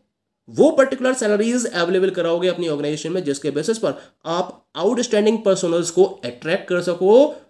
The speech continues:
जो हाईएस्ट एफिशिएंसी, हाईएस्ट नॉलेज के साथ में आपके डिपार्टमेंट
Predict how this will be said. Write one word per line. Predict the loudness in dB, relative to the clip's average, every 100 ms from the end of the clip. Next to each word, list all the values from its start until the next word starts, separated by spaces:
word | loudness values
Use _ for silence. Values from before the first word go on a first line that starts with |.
| -4
जो | -4 -4
हाईएस्ट | -4 0 2 0 -2 -4
एफिशिएंसी, | -2 0 0 -2 -2 -2 -2 -4 _ _ _ -6
हाईएस्ट | 2 4 2 -2
नॉलेज | -2 0 0 -2 -10 _ _ _ _ _ _ _ _ _ _ _ _ _ _ _ _ _ _
के | -4
साथ | 0 0 0
में | -4 -8 _ _ _ _
आपके | -8 -4 6 8 8 4 -4 _ _
डिपार्टमेंट | -10 -4 -4 0 -2 -2